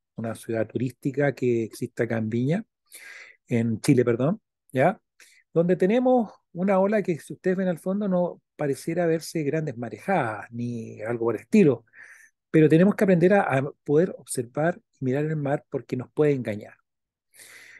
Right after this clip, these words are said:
Y en base a eso, vamos a entender algunos conceptos, ¿ya? Que ustedes van a poder ir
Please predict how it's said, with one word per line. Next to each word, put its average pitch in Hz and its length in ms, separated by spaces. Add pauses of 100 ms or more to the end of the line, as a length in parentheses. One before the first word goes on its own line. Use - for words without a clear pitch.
(300)
Y 240 100
en 185 80
base 226 260
a 220 80
eso, 240 460 (360)
vamos 214 240
a 214 40
entender 190 360
algunos 196 360
conceptos, 156 1000 (100)
¿ya? 151 380 (220)
Que - 100
ustedes 170 240
van 160 140
a 147 100
poder 135 320
ir 143 240